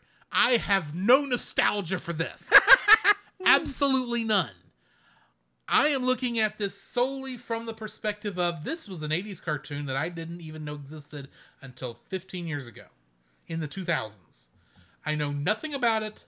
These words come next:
Speaker 1: other than Skeletor is a thing. And they made a bad live action movie. That's all I know
Speaker 2: Oh.
Speaker 1: about this.
Speaker 2: Yeah,
Speaker 1: And
Speaker 2: tell
Speaker 1: there
Speaker 2: me
Speaker 1: was
Speaker 2: about
Speaker 1: a,
Speaker 2: it.
Speaker 1: and there was a show I did technically watch in the early two thousands.
Speaker 2: Mm-hmm.
Speaker 1: I know this is going to be bad. I was not prepared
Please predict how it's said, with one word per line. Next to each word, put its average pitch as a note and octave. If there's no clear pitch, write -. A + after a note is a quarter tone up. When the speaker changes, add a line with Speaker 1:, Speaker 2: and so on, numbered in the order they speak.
Speaker 1:
other G#3
than F#3
Skeletor G3
is D#3+
a D#3+
thing. G2+
And D#3+
they E3
made E3
a C3
bad F#3
live D#3
action C3
movie. G#2
That's E4+
all D3
I F#3+
know C#3+
Speaker 2:
Oh. B2+
Speaker 1:
about B2
this. -
Speaker 2:
Yeah, G2
Speaker 1:
And -
Speaker 2:
tell D#3+
Speaker 1:
there -
Speaker 2:
me E3
Speaker 1:
was D3+
Speaker 2:
about -
Speaker 1:
a, -
Speaker 2:
it. F3
Speaker 1:
and E3+
there E3+
was E3
a E3
show G#3
I F3+
did F3
technically G3
watch F3+
in F3+
the F3
early F3
two E3+
thousands. A#2+
Speaker 2:
Mm-hmm. C#3+
Speaker 1:
I G3+
know A3+
this A#3+
is B3
going G3+
to G#3
be A3
bad. C#3
I D3+
was D3+
not F#3
prepared D3+